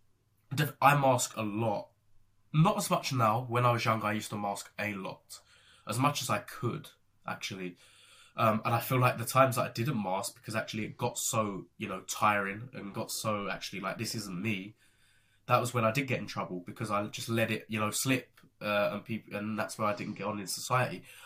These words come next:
I think now I don't mask as much as I used to. I still mask quite a lot. There's even situations, you know, when I go to, like, meetings, and it was like I did a talk the other day for a local authority for,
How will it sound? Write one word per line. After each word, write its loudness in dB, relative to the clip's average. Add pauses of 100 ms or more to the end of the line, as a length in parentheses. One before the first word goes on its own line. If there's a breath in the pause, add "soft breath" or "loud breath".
(180 loud breath)
I 4
think 0
now 2
I 2
don't 2
mask 2
as -4
much -4
as -8
I -2
used -2
to. -2 (200 loud breath)
I -4
still 0
mask 0
quite -4
a 0
lot. 0
There's -4
even -2
situations, -4
you -2
know, 0
when 0
I -2
go -2
to, -10
like, -2 (880 soft breath)
meetings, 4
and -4
it -6
was -6
like 2
I 0
did -2
a -2
talk -2
the -2
other -2
day 0
for -2
a 0
local -4
authority -4
for, -12